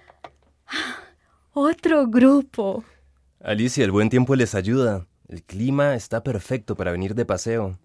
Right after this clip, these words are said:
Speaker 1: Los turistas también llegan a Lindavista en época lluviosa, Esteban. Llegan aquí porque disfrutan de la naturaleza. Toma, Esteban, es el calendario que te prometí. Días, lugares y horas de todas las actividades.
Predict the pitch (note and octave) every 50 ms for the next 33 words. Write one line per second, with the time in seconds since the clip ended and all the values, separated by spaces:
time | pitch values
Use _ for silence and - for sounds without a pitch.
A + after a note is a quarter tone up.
0 | - - - - - A#3 A#3 A3 - - G#3+ G3 G3 F#3+ - - A#3 - - A3
1 | G#3 G3 G3 G3 G3 F3 G3+ G3 F#3+ G#3 G#3+ A3 G#3 G3 G3 G3 F#3+ F3 E3+ E3
2 | E3 G3 G3 F#3 - - C#4+ C#4+ B3 A3 - A#3 - B3+ A3+ G#3 G3 F3 F#3+ F#3
3 | F#3 F3+ - E3+ D3+ - - D#3+ - E2+ - - - _ - - - _ - -
4 | C4+ C#4+ D4 F4 E4+ E4 D#4 - C#4+ B3+ - D4 D4+ - E4+ D#4+ D#4 C4+ - -
5 | D#4 D4+ D#4 D4+ C#4 D4+ D4 C#4+ C4+ C#4 C4+ C#4 C4 B3 A#3+ B3 C#4 D4+ - -
6 | F#3 - - _ _ _ _ _ _ _ _ _ - D#4 C#4 B3+ A3+ - C4+ G#3+
7 | E3 D#3 E3 - _ _ _ _ _ - A3+ - C4 A#3 - A#3+ A#3 G#3 G3+ G3
8 | G3 G3+ G#3 - G#3+ - F#3+ - F#3+ F3+ F3+ E3 D#3+ - E3 C#3+ - - _ _
9 | _ _ _ _ - F#3 F3 G#3+ C#4 C#4+ C4+ C#4 C#4 C#4+ C#4 - - G#3+ G3+ F#3
10 | F3+ F#3+ G3+ A3 B3+ D4 E4 F4+ - - - _ - A#3 A3+ A3+ B3 C#4+ D#4+ F4+
11 | F#4 D4+ - A#3 G#3 - - C4+ C#4 D4 D4 C#4+ C4+ - - G#3+ - - A3 G3
12 | F#3+ F3+ E3+ D#3+ D#3 C3+ - - - -